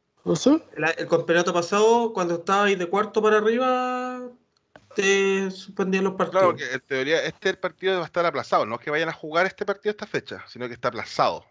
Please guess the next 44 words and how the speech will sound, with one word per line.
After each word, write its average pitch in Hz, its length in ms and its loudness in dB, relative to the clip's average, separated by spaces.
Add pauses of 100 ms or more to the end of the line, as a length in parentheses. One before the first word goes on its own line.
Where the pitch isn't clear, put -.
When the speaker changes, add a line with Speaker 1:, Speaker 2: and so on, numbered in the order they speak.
(180)
Speaker 3:
Este 175 180 -6
partido 170 200 -6
está - 140 -6
Speaker 2:
Ujú. 147 80 -4
Speaker 3:
aplazado, 95 520 -8
pero 107 140 -10
no, 104 160 -10
no 101 140 -10
sé - 160 -10
para 123 220 -2
cuándo 156 380 -2
ni 135 120 -6
por 101 220 -10
qué - 140 -10
lo, 107 120 -10
no 71 360 -18
sé - 180 -12
por - 160 -12
qué 98 160 -4
a 101 60 0
Palestino 104 360 -6
le 107 60 -4
están 107 180 -8
aplazando 104 360 -6
un 104 60 -14
partido. 85 520 -6 (160)
Debe 98 240 -2
haber 95 300 0
Speaker 1:
Oh, 190 160 4
Speaker 3:
solicitado 185 460 0
Speaker 1:
es 196 100 6
raro. 226 140 8
Speaker 3:
eso. 170 140 2 (760)
Las - 200 -16
bases, 135 260 -4
no 85 100 -14
Speaker 2:
Sí. 156 140 -8
Speaker 3:
sé. 147 100 -10 (1600)
Speaker 2:
Bueno, 143 160 2
a - 20 2
lo 139 60 2
mejor 165 160 2
no 165 100 4
tenía 139 920 2